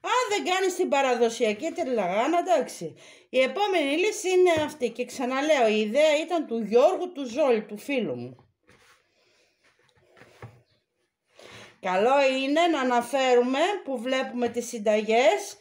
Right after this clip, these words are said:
γιατί ο κάθε άνθρωπος αφιερώνει το χρόνο του, τον κόπο του, τη σκέψη του, για να βγάλει μία συνταγή.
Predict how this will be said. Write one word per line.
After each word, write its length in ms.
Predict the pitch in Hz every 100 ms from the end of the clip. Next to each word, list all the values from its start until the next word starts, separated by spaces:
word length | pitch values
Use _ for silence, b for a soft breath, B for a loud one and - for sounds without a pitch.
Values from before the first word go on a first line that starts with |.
| b b b b
γιατί 300 | 214 214 226
ο 120 | 220
κάθε 300 | 311 320 320
άνθρωπος 720 | 285 302 302 320 330 370 370
αφιερώνει 720 | 339 302 269 240 262 285 302 285
το 100 | 233
χρόνο 560 | - 254 262 294 311
του, 160 | 311 370
τον 240 | 240 202
κόπο 420 | 233 254 277 339
του, 220 | 349 359 359
τη 100 | 285
σκέψη 580 | - 240 254 254 302
του, 300 | - 370 381 359 B B B B B
για 140 | 202 220
να 160 | 226
βγάλει 380 | 226 262 277 285
μία 300 | 262 277 285
συνταγή. 720 | 277 240 220 214 175 139 120